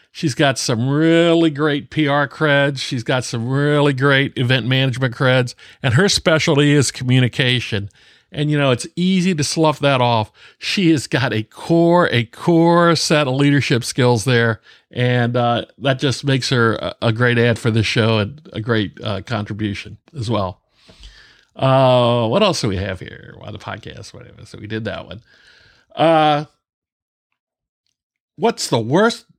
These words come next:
Who is this? Jill. Jill, thanks for writing in here, Jill.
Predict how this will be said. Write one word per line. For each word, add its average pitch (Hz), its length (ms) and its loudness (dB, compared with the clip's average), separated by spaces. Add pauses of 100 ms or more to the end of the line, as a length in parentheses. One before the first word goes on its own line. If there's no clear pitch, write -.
(180)
Who 202 80 -4
is 214 120 -4
this? 208 180 -4
Jill. 127 540 2 (220)
Jill, 139 280 -2
thanks 147 300 -2
for 117 220 -2
writing 117 260 0
in 120 100 0
here, 101 220 -2
Jill. 92 400 -6